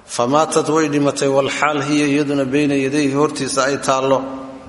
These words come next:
Wasaaxat, waxaa qaylisay Ummu Ayman. Ummu Ayman, haweenaydii la odhan jiray, baa qaylisay oo way barooratay.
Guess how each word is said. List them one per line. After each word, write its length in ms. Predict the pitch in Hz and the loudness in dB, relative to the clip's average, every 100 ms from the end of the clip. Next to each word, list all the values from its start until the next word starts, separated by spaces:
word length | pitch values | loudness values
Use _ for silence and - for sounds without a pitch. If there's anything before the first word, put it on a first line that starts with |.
| - - - - - - - | -20 -20 -20 -20 -20 -20 -2
Wasaaxat, 640 | 113 120 160 170 147 151 160 | 0 2 2 2 0 0 0
waxaa 300 | 139 156 147 | 0 0 0
qaylisay 480 | 143 143 139 139 135 | 0 2 0 0 -2
Ummu 320 | 131 139 135 135 | 0 0 0 0
Ayman. 420 | 147 147 135 117 87 73 - - - - - - | 0 0 0 0 -2 -6 -12 -16 -16 -12 -10 -4
Ummu 200 | 127 135 | -2 0
Ayman, 440 | 135 156 156 143 143 143 - - - - - - - - | 2 4 4 2 0 -4 -10 -18 -20 -20 -20 -20 -8 0
haweenaydii 480 | 127 165 175 160 | 2 4 4 2
la 120 | 151 139 | 2 2
odhan 200 | 147 156 | 2 2
jiray, 280 | 143 143 139 | 2 2 4
baa 160 | 147 - | 2 2
qaylisay 460 | 135 135 131 147 139 | 0 0 0 2 2
oo 80 | 135 | 2
way 120 | 135 | 2
barooratay. 560 | 110 107 101 82 - | 0 0 0 -4 -8